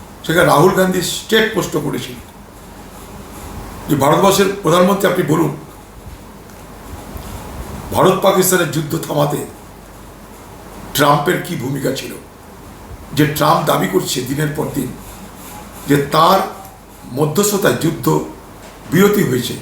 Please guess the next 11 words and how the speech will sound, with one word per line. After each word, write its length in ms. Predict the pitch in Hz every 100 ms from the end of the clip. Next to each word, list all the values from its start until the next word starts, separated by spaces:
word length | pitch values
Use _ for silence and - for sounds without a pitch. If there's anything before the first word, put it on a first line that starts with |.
| - - - - - -
সেটা 220 | 147 151
সত্য 340 | 147 185 -
না 140 | 180 156
মিথ্যা 460 | 147 139 - - - - - - - - - -
আপনাকে 360 | - - 147 147
বলতে 300 | 190 131 135
হবে 200 | - - - - - -
পার্লামেন্টের 520 | 123 131 123 120 120
মধ্যে, 320 | 117 127 139 180 - - - - -
প্রশ্ন 280 | 151 -
করেছিল 320 | 139 123 131